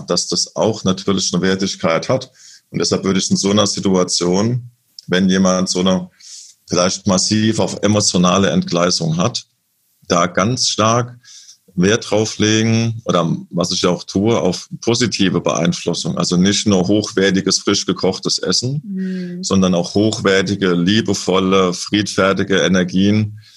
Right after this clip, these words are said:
Speaker 1: ähm, und Gedanken, positive Literatur, schöne Musik, raus in die Natur. Ja? Also auch da diesen Mindchanger beizuführen.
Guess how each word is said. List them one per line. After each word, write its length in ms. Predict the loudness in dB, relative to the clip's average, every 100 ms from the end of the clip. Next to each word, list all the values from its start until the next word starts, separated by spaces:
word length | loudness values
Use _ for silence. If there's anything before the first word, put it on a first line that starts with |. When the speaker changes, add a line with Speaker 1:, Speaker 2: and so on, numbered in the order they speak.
| _ _ -2
Speaker 1:
ähm, 200 | 2 2
und 240 | 2 0
Gedanken, 760 | 0 0 2 0 0 -4 -4 -12 _ _
positive 540 | -2 0 0 0 0 2
Literatur, 800 | 0 0 -2 -2 -2 0 -2 -4
schöne 340 | -2 2 2
Musik, 600 | 4 2 2 2 2 0 -8 -20 -20 -20 -4
raus 260 | 0 0 2
in 140 | 2
die 120 | 2
Natur. 680 | 2 2 0 -2 0 0 -4 -12 _ _
Ja? 300 | -4 -2 -2 -6 _ -6
Also 240 | -2 2
auch 180 | 2 0
da 320 | 0 2 2
diesen 340 | 2 0 2 2
Mindchanger 720 | 4 2 0 0 0 2 -2
beizuführen. 840 | 0 -2 -2 -6 -6 -4 -4 -6